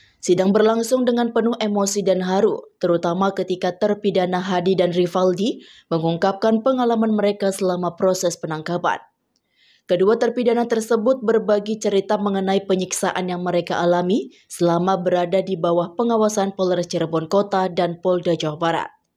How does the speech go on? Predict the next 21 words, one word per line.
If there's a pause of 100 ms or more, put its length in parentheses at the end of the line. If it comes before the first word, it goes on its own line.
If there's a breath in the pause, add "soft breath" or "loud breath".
(500 soft breath)
Dalam
sidang
ini
pun,
orang
tua
terpidana
tak
kuasa
menahan
tangis
mereka. (1120 soft breath)
Proses
peninjauan
kembali
ini
memberikan
kesempatan
bagi
para
terpidana